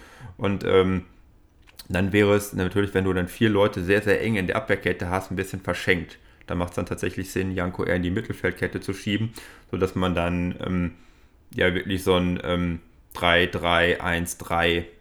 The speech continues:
System spielt, äh, und das Zentrum absolut verdichtet, ne? Und so kriegen wir es ja eigentlich auch oft hin, die zweiten Bälle zu gewinnen.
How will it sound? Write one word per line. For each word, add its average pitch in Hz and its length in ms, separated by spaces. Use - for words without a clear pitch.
System 90 520
spielt, 95 500
äh, - 20
und 90 540
das 85 140
Zentrum 90 360
absolut 90 400
verdichtet, 82 480
ne? 85 120
Und 85 140
so 95 140
kriegen 92 260
wir 92 60
es 90 100
ja 92 100
eigentlich 90 260
auch 85 160
oft - 220
hin, 92 200
die 85 100
zweiten - 340
Bälle 87 240
zu - 180
gewinnen. 92 420